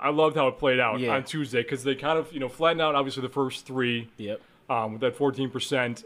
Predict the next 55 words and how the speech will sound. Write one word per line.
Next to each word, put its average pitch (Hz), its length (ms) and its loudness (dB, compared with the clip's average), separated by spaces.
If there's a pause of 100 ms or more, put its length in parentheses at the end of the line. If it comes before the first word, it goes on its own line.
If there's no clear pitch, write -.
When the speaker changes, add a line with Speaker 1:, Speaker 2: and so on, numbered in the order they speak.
Speaker 1:
and, 135 80 -6
but 123 100 -8
then 156 120 4
that 165 140 4
shook 175 220 0
up 135 120 2
everything. 131 440 -2
And - 100 -18
Speaker 2:
Exactly. 123 280 0
Speaker 1:
it 151 80 -6
shook 165 160 -2
up 165 120 4
all 143 140 4
the 143 80 2
rest 139 400 0 (160)
of 143 80 0
the 131 80 -4
percentages 123 680 -2 (260)
to - 80 -8
the 143 80 0
point 139 320 2 (220)
where 143 140 -2
it 135 40 0
was 127 160 -6
just 120 160 -8
total 156 180 0
chaos 110 600 0
on 131 100 -2
Tuesday, 139 140 -6
which 131 180 -6
I 117 100 0
Speaker 2:
Yeah. 123 80 -2
Speaker 1:
loved. 110 340 0 (220)
And 135 60 -2
I 131 60 -2
think 170 140 -4
that's 160 180 2
how 160 140 4
you 151 120 -2
want 156 280 4
it - 20 -6
to 135 80 -8
be. 120 160 0
I - 20 2
mean, 139 340 -2
Speaker 2:
<laughs> - 60 -20
Speaker 1:
talking 143 320 2
about 127 640 0
maybe 127 180 -2
doing 120 220 2
a - 20 -4
tournament 147 760 0
to 143 100 -4
discourage 139 460 2
tanking, 143 560 0